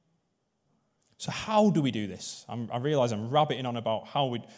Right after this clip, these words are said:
but we've got to look at how do we actually do this? Well, I've just put three points together about how we look very quickly at the end, about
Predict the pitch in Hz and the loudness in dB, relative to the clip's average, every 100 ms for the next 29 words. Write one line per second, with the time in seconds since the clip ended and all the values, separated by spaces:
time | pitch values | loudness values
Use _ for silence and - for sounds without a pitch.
0 | - - 131 147 202 143 - - - 170 | -14 -4 0 4 6 4 0 -4 2 6
1 | 175 160 151 151 - 160 147 156 135 95 | 6 8 8 8 4 0 2 4 2 0
2 | - - - - _ _ _ - - - | -8 -16 -20 -20 _ _ _ -20 -20 -20
3 | - - 202 202 196 233 - 233 - 226 | -16 4 8 10 8 4 4 4 4 4
4 | 214 220 208 175 - 131 120 117 117 - | 4 2 0 0 -4 -4 0 0 0 -10
5 | - _ _ - 127 104 123 123 127 127 | -16 _ _ -4 0 4 4 4 0 -4
6 | - 131 123 - 117 - 104 107 107 101 | 0 2 2 0 -4 -4 -4 -2 -4 -4
7 | 98 104 107 104 | -6 0 0 0